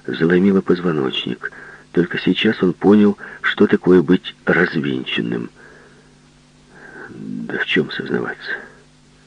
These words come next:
Не то пожаловался, не то огрызнулся он. Ведь ни о чем не спрашивают, только орут. А вот не надо быть анонимным. Надо все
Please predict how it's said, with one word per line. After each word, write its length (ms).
Не 120
то 120
пожаловался, 800
не 100
то 140
огрызнулся 760
он. 240
Ведь 380
ни 160
о 100
чем 240
не 100
спрашивают, 680
только 360
орут. 380
А 40
вот 140
не 180
надо 240
быть 220
анонимным. 880
Надо 180
все 440